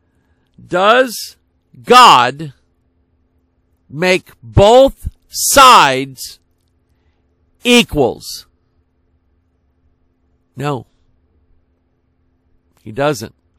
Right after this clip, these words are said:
They're joined together by the corpus callosum, which means that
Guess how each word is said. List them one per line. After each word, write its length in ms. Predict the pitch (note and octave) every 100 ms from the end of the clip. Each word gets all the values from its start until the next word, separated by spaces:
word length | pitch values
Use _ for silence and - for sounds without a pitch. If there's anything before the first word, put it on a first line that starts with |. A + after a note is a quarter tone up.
| _ _ _ _ _ _ _ _ _ _ _ _ _ _ _ _ _ _ _
They're 200 | F3+ G3+
joined 400 | D#3 G#3 A#3+ C4+
together 420 | C#4+ A3 G#3+ G#3+
by 200 | E3+ F#3+
the 120 | F3
corpus 420 | - G#3+ A3+ A#3+ -
callosum, 680 | A#3+ G#3+ E3 C#3+ - F3+ G#3+ _ _ _ _ _ _ _ _ _ _ _ _ _ -
which 300 | E3+ F#3+ E3
means 520 | G#3 G#3+ A3 A3 -
that 400 | F#3 F#3 F3+ F3+